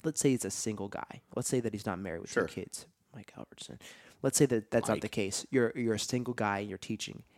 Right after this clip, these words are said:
Speaker 1: and you find, you know, a student attractive, so to speak, or whatever. You've got ten years on this kid,
Speaker 2: Mm-hmm.
Speaker 1: and you're in a position of power, and that's nothing but, like, manipul-,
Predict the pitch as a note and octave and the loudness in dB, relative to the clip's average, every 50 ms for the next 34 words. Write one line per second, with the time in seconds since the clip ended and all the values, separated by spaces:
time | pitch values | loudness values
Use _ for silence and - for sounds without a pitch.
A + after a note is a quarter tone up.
0 | _ _ - G#2 G2+ G2 - - G2 F#2+ F#2+ G2 G2 G2+ G#2 - _ - G#2+ G#2 | _ _ -10 -10 -8 -10 -8 -4 -4 -2 -2 -4 -6 -8 -10 -14 _ -10 -8 -8
1 | G2 F#2+ - - - - - - - G#2+ - F#2+ F#2+ - - - - - - - | -8 -10 -10 -10 -10 -10 -8 -8 -8 -8 -6 -8 -10 -10 -8 -8 -8 -8 -10 -12
2 | - - - - - - - - - - - - - F#2+ - - - - - - | -12 -12 -10 -10 -10 -10 -10 -12 -14 -14 -12 -10 -8 -8 -8 -8 -8 -10 -10 -12
3 | _ - - - B2+ A#2+ A2+ - A#1+ - - - - - _ _ _ _ - _ | _ -14 -14 -14 -10 -8 -8 -8 -8 -10 -12 -16 -18 -18 _ _ _ _ -20 _
4 | - - _ _ _ _ B2 C#3+ C#3+ - - C#3 A#2 G2+ - - _ _ _ _ | -20 -20 _ _ _ _ -2 -2 -2 -2 -4 -4 -4 -4 -6 -12 _ _ _ _
5 | - - - A2+ A2+ A#2+ A2 G#2 G#2 G2 F2 - - - - - - - _ _ | -8 -6 -4 -4 -4 -4 -4 -4 -4 -4 -4 -6 -8 -10 -12 -12 -14 -14 _ _
6 | _ _ _ - A2 G2+ F#2 F#2+ G2+ - - - - - - - G2 - - - | _ _ _ -4 -4 -2 -2 -4 -4 -4 -6 -6 -8 -14 -10 -8 -8 -8 -8 -10
7 | - - D2 C#2 D2+ D#2+ E2+ G2 - _ _ _ - - - _ - C3 B2 A#2+ | -12 -14 -12 -10 -10 -8 -10 -10 -12 _ _ _ -20 -20 -20 _ 0 0 0 4
8 | B2 C#3+ D#3+ D#3+ C#3+ B2 - A#2+ A2 A2 A2 G#2+ - - G2+ F2+ - - - G#2+ | 6 6 6 6 6 4 2 -2 0 0 0 0 0 -4 -6 -6 -6 -6 -2 0
9 | G#2+ G2+ F#2+ E2+ F2 - - _ _ _ _ _ - A#2 A#2 A#2+ B2 C#3 - - | 0 0 0 -4 -8 -12 -16 _ _ _ _ _ -4 -2 0 0 0 -2 -2 -4
10 | B2 A#2 A#2 B2 - - A#2+ A2+ A#2+ A2 - A2+ G#2+ G2 - - G#2 G2 G#2 A2+ | -2 -2 -2 -2 -2 -4 -6 -4 -4 -4 -2 -2 -4 -4 -4 -4 -4 -4 -4 -4
11 | - - C3 - | -4 -4 -6 -8